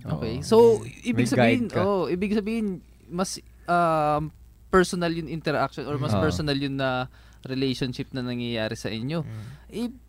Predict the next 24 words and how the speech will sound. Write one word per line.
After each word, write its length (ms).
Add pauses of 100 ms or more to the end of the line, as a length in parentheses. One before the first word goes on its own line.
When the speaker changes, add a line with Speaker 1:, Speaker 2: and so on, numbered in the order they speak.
(240)
Speaker 1:
ibig 240
sabihin, 720 (720)
mas 160
mataas 400
rin 160
ba 140
yung 100
motivation 540
ng 100
mga 240 (560)
students 480
mo 80
pag 140
ganyan 320
yung 100
nangyayari? 480
Ay, 160
mga 160
clients 320
mo 80
pag 160
ganyan 240
nangyayari? 320
Speaker 3:
Ah, 160